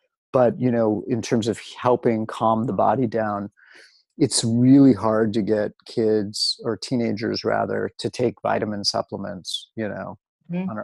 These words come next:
Speaker 1: on a regular basis. You know, it's hard in the best of conditions because they're kind of scatterbrained and all over the place.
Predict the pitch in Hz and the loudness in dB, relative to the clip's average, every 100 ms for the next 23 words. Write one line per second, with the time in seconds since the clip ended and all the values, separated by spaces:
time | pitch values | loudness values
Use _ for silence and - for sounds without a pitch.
0 | - 123 117 113 110 110 101 110 113 - | -6 -2 0 2 2 0 0 0 0 -2
1 | 104 - - 214 120 107 110 110 - 180 | -4 -4 -6 -8 -8 -4 -2 -2 4 4
2 | 170 - 135 113 110 120 - 160 180 190 | 4 2 -2 -2 -2 -2 -4 -8 -4 -2
3 | 190 240 240 233 - - - 120 107 - | -4 -4 -4 -4 -10 -12 -6 -4 -4 -6
4 | - _ 131 117 - 117 117 104 - _ | -10 _ 0 0 0 -6 -6 -6 -10 _
5 | _ _ - - 113 113 110 113 107 104 | _ _ -16 -2 0 0 -2 -4 -4 -8
6 | 101 95 104 _ _ 127 117 117 113 113 | -10 -12 -14 _ _ 0 2 2 2 -2
7 | - 107 107 - | -4 -6 -6 -8